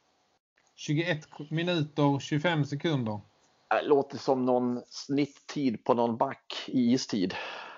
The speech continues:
Speaker 1: Ja, det var Craig Shearers istid i debuten i H V sjuttioett igår. Eh,
Speaker 2: Ja, då
Speaker 1: gick
Speaker 2: var det inte snitttid. Okej.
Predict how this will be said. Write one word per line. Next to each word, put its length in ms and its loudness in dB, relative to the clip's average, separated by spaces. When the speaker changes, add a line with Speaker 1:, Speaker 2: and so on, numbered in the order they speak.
Speaker 1:
Ja, 380 2
det 60 -10
var 120 2
Craig 300 4
Shearers 480 4
istid 580 4
i 480 0
debuten 640 2
i 100 0
H 140 4
V 100 0
sjuttioett 460 4
igår. 320 4
Eh, 80 -10
Speaker 2:
Ja, 80 6
då 80 10
Speaker 1:
gick 60 12
Speaker 2:
var 60 10
det 60 8
inte 240 4
snitttid. 680 -2
Okej. 280 2